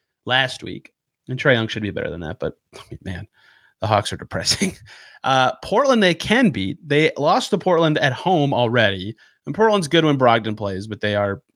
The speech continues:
a turnstile of lineups. And they can't score at all. They can beat Portland, but it's a back-to-back. Um, m-, maybe they can beat Phoenix at home, but that's <laughs> also a back-to-back.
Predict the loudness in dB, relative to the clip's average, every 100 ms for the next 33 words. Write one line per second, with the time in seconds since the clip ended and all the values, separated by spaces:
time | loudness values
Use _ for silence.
0 | _ -20 _ -20 -18 -2 0 2 2 2
1 | 2 -2 -6 -10 -10 -14 -18 -20 -20 _
2 | _ -2 -2 0 -2 -2 -2 0 0 -4
3 | -12 _ _ _ 0 2 2 4 2 0
4 | -2 0 0 2 2 0 -2 -6 -10 -20
5 | -10 -2 -2 -2 -4 -4 -4 -4 2 2
6 | 2 -2 -6 _ _ _ _ _ _ _
7 | _ _ _ _ _ -18 -18 _ _ _
8 | -4 2 4 4 4 4 2 2 0 2
9 | 2 2 2 4 2 0 -4 -16 -18 -4
10 | 0 0 0 2 2 0 0 0 0 0
11 | 0 -2 0 2 2 -4